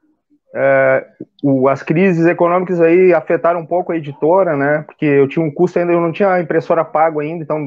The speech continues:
naquela época, então a gente deu uma, uma declinada aí de dois mil e quinze a dois mil e dezoito, mas a gente tá re-, retomando com força aí, com a loja virtual agora funcionando pra atender o pessoal melhor aí, né, na,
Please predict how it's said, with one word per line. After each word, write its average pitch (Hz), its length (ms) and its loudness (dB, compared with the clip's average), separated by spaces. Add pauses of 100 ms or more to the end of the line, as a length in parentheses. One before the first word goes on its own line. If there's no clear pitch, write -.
naquela 135 300 -2
época, 151 340 -2
então 151 240 -4
a 160 40 -2
gente 156 180 -6
deu 160 120 2
uma, 170 240 -2
uma 143 220 -4
declinada 147 600 -2
aí 151 120 -4
de 147 120 -10
dois 143 200 -2
mil 143 140 -8
e 139 40 -14
quinze 156 380 -6
a 143 40 -2
dois 139 160 0
mil 151 100 -4
e 147 40 -6
dezoito, 151 360 0 (640)
mas 139 100 0
a - 40 -2
gente 147 80 -6
tá 175 80 0
re-, 185 180 -4
retomando 175 460 -4
com 185 120 -6
força 170 460 0
aí, 151 260 -2 (720)
com 147 100 0
a - 20 2
loja 156 260 0
virtual 143 380 0
agora 147 200 -2
funcionando 147 640 -6
pra 135 120 -2
atender 131 260 -8
o 135 100 -4
pessoal 127 320 -2
melhor 131 380 0
aí, 139 160 -4
né, 143 120 -6
na, 113 320 -10